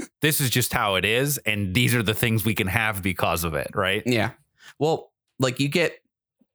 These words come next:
Speaker 2: this is the best part about this series too. I keep saying best part, it's all good. There is a power in a later arc that a, a, I don't wanna call it minor villain, but, like, one of the sub villains has,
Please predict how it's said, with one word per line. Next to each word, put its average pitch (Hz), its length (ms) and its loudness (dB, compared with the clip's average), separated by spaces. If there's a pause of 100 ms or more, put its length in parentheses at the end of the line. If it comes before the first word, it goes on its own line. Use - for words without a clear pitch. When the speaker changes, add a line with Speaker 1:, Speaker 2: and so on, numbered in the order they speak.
(360)
Speaker 2:
this 202 160 0
is 208 120 0
the 165 80 0
best 127 260 0
part 117 220 2
about 101 220 0
this 104 180 0
series 110 340 0
too. - 240 -2 (720)
I 107 60 -2
keep - 160 0
saying 104 220 0
best - 220 -2
part, 101 200 2
it's 113 100 0
all 110 120 2
good. - 200 -4 (960)
There 135 180 2
is 156 100 0
a 160 80 -2
power 110 520 0 (460)
in 104 160 2
a 104 380 2 (100)
later 117 480 2
arc 104 380 -2 (340)
that 98 260 0
a, 101 220 0 (120)
a, 95 240 2 (880)
I - 40 -2
don't 208 80 2
wanna 190 120 2
call 135 200 2
it 87 80 -2
minor 110 460 2
villain, 98 360 0
but, 101 120 0
like, 107 160 -2
one 120 140 2
of 107 40 0
the 101 100 2
sub 107 320 -2
villains 123 460 0
has, 135 400 0